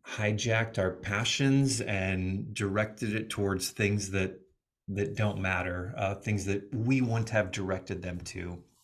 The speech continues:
So in, in a lot of ways, I think minimalism is about bringing back intentionality, uh, into life. Um, I, I like to define it as removing, uh, anything that distracts us from,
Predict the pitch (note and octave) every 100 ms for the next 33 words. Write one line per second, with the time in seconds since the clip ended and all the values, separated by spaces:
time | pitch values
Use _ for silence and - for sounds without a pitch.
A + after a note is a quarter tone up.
0 | _ _ _ _ _ - - - - -
1 | E3+ E3+ F3 E3+ D#3 D3 C3+ C3 A#2+ C3+
2 | B2 B2+ B2 A#2 G#2+ G#2 F#2+ G#2+ G2 G2
3 | - - - - _ - A2+ G#2 F#2+ F#2+
4 | F#2 F#2+ F2 F#2+ - G2 F#2 F#2 F2+ F#2
5 | F#2 - E2+ F2 G#2+ - F#2 - F2 F2
6 | F2 - - - - - _ - F#2+ F2+
7 | F2 E2 _ - - - G#2 G#2 - G#2+
8 | G#2 G2 F#2+ G2 G2 F#2+ F#2+ F#2 - -
9 | - G#2+ G#2+ A2+ A2 A2 G#2+ G#2 - G2
10 | F#2 A#2 G#2+ - G2+ G2 G2 G2 - G#2
11 | F#2 - F#2 F2+ - F#2+ F2+ F2+